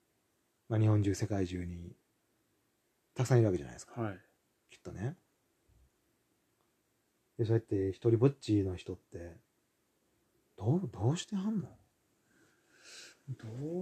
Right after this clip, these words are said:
Speaker 2: も。
Speaker 1: だって、食べ物だって。
Speaker 2: いや、そうですね。もうだから、それこそた-、毎回それをタクシー呼んで行くしか、買いに行くしかない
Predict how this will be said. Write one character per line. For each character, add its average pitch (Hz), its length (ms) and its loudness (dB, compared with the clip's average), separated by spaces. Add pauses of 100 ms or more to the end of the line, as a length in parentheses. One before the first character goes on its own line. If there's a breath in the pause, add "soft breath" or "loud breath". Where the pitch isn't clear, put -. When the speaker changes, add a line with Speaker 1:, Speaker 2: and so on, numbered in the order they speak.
(680)
Speaker 2:
も。 165 120 2
Speaker 1:
だ 151 80 12
っ 131 40 8
て、 107 280 8
食 - 160 2
べ 165 140 12
物 196 180 10
だ 120 80 12
っ - 20 6
て。 - 200 -4
Speaker 2:
い 180 60 -8
や、 175 180 12
そ 151 280 10
う - 40 6
で 113 40 4
す - 80 -2
ね。 156 80 4
も 147 80 8
う - 20 10
だ 139 100 10
か 139 80 8
ら、 139 40 2 (720)
そ 160 100 4
れ - 20 10
こ 151 140 8
そ 175 80 4
た-、 - 40 -6 (100)
毎 147 280 8
回 143 180 10
そ 143 80 6
れ 147 60 12
を 143 100 10
タ 147 240 0
ク 131 80 0
シ 127 120 4
ー 131 100 10
呼 131 60 8
ん - 40 8
で 123 60 8
行 123 260 4
く - 80 -6
し 123 60 -8
か、 127 140 -4
買 143 180 8
い - 20 10
に 139 80 10
行 131 60 10
く - 20 6
し 147 60 4
か 135 100 2
な 113 180 6
い 117 460 6